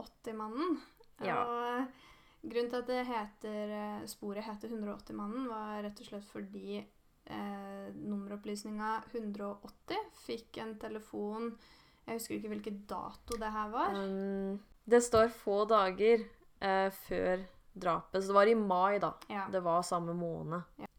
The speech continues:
Speaker 2: Hundre og åtti, de fikk en oppringning, sånn som de, ja, gjerne får, for det er jo en, eh, sånn type tjeneste.
Speaker 1: Mm.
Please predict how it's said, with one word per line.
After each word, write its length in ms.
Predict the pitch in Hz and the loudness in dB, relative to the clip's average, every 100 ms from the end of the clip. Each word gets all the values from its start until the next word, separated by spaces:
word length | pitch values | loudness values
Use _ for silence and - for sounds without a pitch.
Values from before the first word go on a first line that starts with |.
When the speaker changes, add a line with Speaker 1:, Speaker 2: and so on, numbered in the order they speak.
| - | 2
Speaker 2:
Hundre 320 | 262 254 233 | 4 6 6
og 100 | 214 | 6
åtti, 360 | - - 254 247 | 6 8 8 6
de 480 | 214 214 214 214 214 | 4 6 6 6 4
fikk 240 | 208 202 | 2 -2
en 80 | 190 | -2
oppringning, 520 | 185 - 180 185 226 294 | -2 -2 -2 0 0 0
sånn 200 | 208 190 | -4 -4
som 160 | 185 | -2
de, 100 | 185 180 180 180 | 0 0 0 0
ja, 140 | 180 214 | -2 -2
gjerne 340 | 208 180 180 | -2 -4 -4
får, 260 | - 190 233 | -2 -4 -4
for 140 | 208 | -8
det 80 | 185 | -6
er 120 | 170 | -4
jo 80 | 175 | -4
en, 280 | 185 185 185 | -2 -4 -4
eh, 240 | 185 185 - - - - _ _ | -6 -8 -12 -20 -20 -20 _ _
sånn 360 | - 170 170 175 - | -6 -4 -4 -8 -10
type 300 | 175 165 170 165 165 | -10 -8 -10 -10 -10
tjeneste. 360 | 170 160 - 302 - | -10 -10 -12 -14 -10
Speaker 1:
Mm. 300 | 320 233 214 | -8 -6 -8